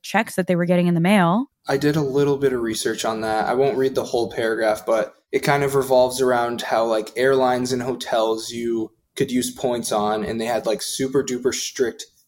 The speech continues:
Speaker 2: cancellation fees before the pandemic. And sometimes you wouldn't get those points back. And I think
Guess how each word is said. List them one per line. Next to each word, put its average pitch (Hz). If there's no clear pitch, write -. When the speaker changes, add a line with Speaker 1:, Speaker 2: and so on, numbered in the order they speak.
Speaker 2:
cancellation 113
fees -
before 104
the 101
pandemic. 98
And 120
sometimes 117
you 113
wouldn't 110
get 104
those 107
points 107
back. 104
And 107
I 101
think 107